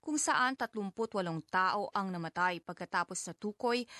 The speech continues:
ang nabigong pagsunod sa mga fire safety requirements sa limang magkasunod na taon.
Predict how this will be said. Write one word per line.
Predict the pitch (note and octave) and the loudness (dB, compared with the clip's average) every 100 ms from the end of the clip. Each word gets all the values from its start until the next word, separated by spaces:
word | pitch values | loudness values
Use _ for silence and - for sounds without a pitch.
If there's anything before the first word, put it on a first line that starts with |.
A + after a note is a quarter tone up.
| - - | -10 0
ang | B3 | 2
nabigong | B3 G#3 F#3+ G#3+ | 2 0 -2 -2
pagsunod | G#3 G#3+ F#3 - G3+ G#3 F3+ | 0 -2 -2 -4 0 0 0
sa | - | 0
mga | F#3 F3 | 0 0
fire | E3 - G3 G3+ | 0 2 4 2
safety | G3+ - G#3 - F#3+ | -2 -4 -4 -4 -6
requirements | F3 - F#3+ F#3 F#3+ C4+ - | -6 -4 0 0 0 -2 -2
sa | A3+ | -2
limang | G3+ F#3+ F#3 | 0 0 2
magkasunod | G3 A3 A3+ G#3 E3+ C#3+ | 0 -2 -4 -6 -6 -4
na | D3 | -4
taon. | E3+ F3+ F#3+ D3+ | 0 0 0 -2